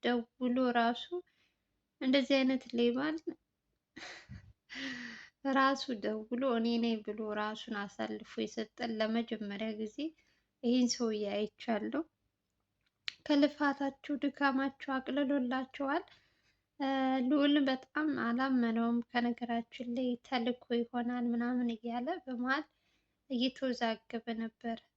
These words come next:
እኔ በደንብ ማጣራት ያለባት ግን ይቺ ጓደኛ ፍቅረኛ የተባለችው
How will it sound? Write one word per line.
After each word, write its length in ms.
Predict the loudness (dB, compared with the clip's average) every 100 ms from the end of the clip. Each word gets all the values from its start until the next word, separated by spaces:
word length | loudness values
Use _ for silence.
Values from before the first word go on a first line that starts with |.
| _ _ _ _ _ _ _
እኔ 120 | 6 6
በደንብ 540 | 8 4 4 4 4 2 2
ማጣራት 640 | 4 2 0 0 2 0 -2
ያለባት 640 | -4 -2 -2 -4 -4 -4 -6
ግን 200 | _ -2 2
ይቺ 320 | 2 2 -10 -2 0 -2
ጓደኛ 600 | _ -2 -2 _ -2 0 -2 -8 -8
ፍቅረኛ 440 | -8 -2 2 4
የተባለችው 840 | 2 0 0 0 0 -4 _ -12